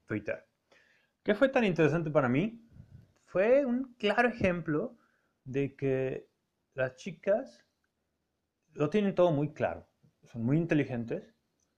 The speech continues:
en el sentido de, oye, date cuenta de que dices esto. Lo digo, lo digo como, como culpable y como responsable. Cuando leía en general los twitters, era como, "Ay, Dios, lo he escuchado. Ay, Dios, eso lo he pensado. Ay",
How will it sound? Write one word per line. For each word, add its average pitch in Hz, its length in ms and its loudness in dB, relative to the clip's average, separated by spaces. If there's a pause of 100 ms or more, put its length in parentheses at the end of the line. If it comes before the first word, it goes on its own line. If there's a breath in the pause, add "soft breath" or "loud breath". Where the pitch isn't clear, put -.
en 113 120 -6
el 107 100 -6
sentido 131 520 2
de, 147 360 0 (560)
oye, 101 400 -4 (140)
date 113 300 -6
cuenta 127 320 2
de 147 120 0
que 104 120 -4
dices 110 260 -2
esto. 175 460 -2 (460)
Lo 95 140 -10
digo, 113 220 -2
lo 104 120 0
digo 151 240 2
como, 101 420 -4 (100)
como 85 240 -20
culpable 120 420 4
y 180 40 -2
como 107 160 -2
responsable. 117 520 0 (320 loud breath)
Cuando 107 260 -6
leía 131 420 2
en 120 80 -4
general 113 340 -2
los 120 160 -6
twitters, - 500 -6
era 113 200 -4
como, 110 280 -10
"Ay, 110 140 -2
Dios, 110 340 -2
lo 101 120 -6
he 98 40 -6
escuchado. 104 640 -4
Ay, 131 160 4
Dios, 131 240 0
eso 127 180 -4
lo 120 100 0
he - 20 -2
pensado. 117 540 0
Ay", 156 260 0